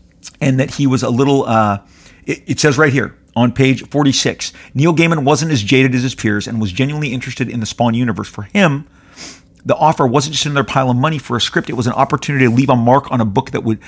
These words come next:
that he would probably never work on again. Back to that two thousand two, uh, deposition, Neil says,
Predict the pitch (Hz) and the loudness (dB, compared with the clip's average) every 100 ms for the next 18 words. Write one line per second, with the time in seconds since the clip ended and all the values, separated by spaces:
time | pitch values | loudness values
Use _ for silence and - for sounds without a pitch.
0 | - - 113 123 113 - 135 139 127 113 | -14 -4 -2 0 -2 0 0 2 2 2
1 | 135 156 135 127 123 107 110 - - - | 4 4 4 2 0 2 -2 -4 -12 -20
2 | _ _ - - - _ _ _ _ - | _ _ -20 -20 -20 _ _ _ _ -20
3 | - - 139 147 - 143 127 - _ - | -20 -4 0 0 0 0 0 -6 _ -10
4 | 160 151 139 135 123 107 135 131 120 - | -6 -2 -2 0 -4 -2 2 4 4 0
5 | 113 107 104 - _ _ _ _ _ _ | 0 2 0 -6 _ _ _ _ _ _
6 | - - _ _ - 139 143 113 123 - | -20 -20 _ _ -4 0 2 2 0 0
7 | 107 104 117 127 127 - 117 110 - - | -2 -4 0 0 0 0 -2 -2 -6 -12